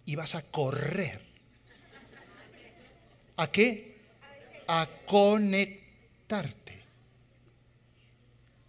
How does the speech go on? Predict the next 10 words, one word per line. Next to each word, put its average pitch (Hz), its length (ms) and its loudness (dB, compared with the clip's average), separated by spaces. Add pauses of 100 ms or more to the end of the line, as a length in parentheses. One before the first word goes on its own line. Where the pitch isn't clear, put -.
(760)
Porque 160 360 -2
ya 185 200 2
se 185 140 0
te 175 140 -4
hizo 175 240 -4
muy 185 320 -2
complicado 180 680 -4
el 170 60 -4
vivir 160 520 -4 (640)
desconectado. 113 1120 -8